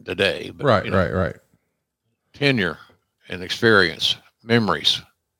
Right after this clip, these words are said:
Speaker 1: some of them last.
Speaker 2: Is Vince, uh, I mean, this seems really weird and out of place. We know that Brian was the comedy writer, and certainly
Speaker 1: Yeah.
Speaker 2: there's, this is written for comedy, but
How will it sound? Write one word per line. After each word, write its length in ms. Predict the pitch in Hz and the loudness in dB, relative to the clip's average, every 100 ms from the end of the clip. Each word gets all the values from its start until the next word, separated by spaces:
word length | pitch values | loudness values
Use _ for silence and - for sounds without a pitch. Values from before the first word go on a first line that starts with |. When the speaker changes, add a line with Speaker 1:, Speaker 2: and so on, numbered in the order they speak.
| _ _ | _ _
Speaker 1:
some 240 | - 117 | -4 0
of 120 | 101 | 0
them 80 | 92 | 2
last. 500 | 90 82 - - - - _ _ _ _ _ _ | 0 0 -2 -2 -4 -14 _ _ _ _ _ _
Speaker 2:
Is 140 | 143 | -2
Vince, 400 | 139 214 240 - | 2 0 0 0
uh, 380 | 185 147 123 64 - _ _ _ _ | 2 4 2 -2 -14 _ _ _ _
I 80 | 139 | -2
mean, 320 | 139 123 117 | 0 2 2
this 140 | 160 | 0
seems 340 | - 170 143 113 | 2 2 2 4
really 200 | 123 107 | 2 2
weird 380 | 101 110 110 92 | 2 4 4 2
and 80 | |
out 140 | 92 98 | 0 -2
of 100 | 95 | 0
place. 560 | 107 98 95 - - - _ _ _ _ | 0 2 0 -4 -8 -10 _ _ _ _
We 140 | 107 120 | -2 2
know 120 | 135 | 2
that 140 | 120 | 2
Brian 320 | 90 117 113 107 | 2 4 4 2
was 140 | 98 | 0
the 80 | 95 | 0
comedy 380 | 123 120 107 98 | 2 2 2 2
writer, 520 | 92 85 78 104 110 _ _ | 0 0 -2 -4 -6 _ _
and 200 | 107 107 | -4 0
certainly 380 | - 131 101 104 | 2 2 2 0
Speaker 1:
Yeah. 60 | |
Speaker 2:
there's, 300 | 104 104 - - | 2 2 0 -8
this 300 | 107 120 110 | -2 0 0
is 120 | 101 | 2
written 220 | 117 101 | 2 2
for 160 | 92 95 | -2 -2
comedy, 480 | 123 120 98 90 | 2 4 4 0
but 320 | 92 95 - | -2 -4 -6